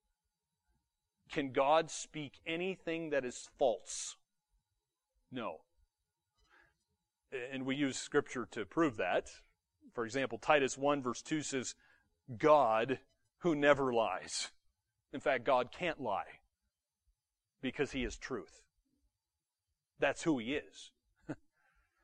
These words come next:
And God's words can also then be trusted, since God can't lie and God always speaks truth,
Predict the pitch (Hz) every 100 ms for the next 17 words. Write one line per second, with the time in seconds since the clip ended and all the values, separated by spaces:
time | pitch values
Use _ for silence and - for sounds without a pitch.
0 | _ _ - 147 190 185 139 226 240 -
1 | 208 196 294 - 254 175 156 139 - 160
2 | 135 - 139 170 - - _ _ _ _
3 | _ - - 190 151 190 175 156 - -
4 | 175 151 135 123 143 214 175 - 127 151
5 | 147 135 156 208 165 - - 117 - -
6 | 123 104 202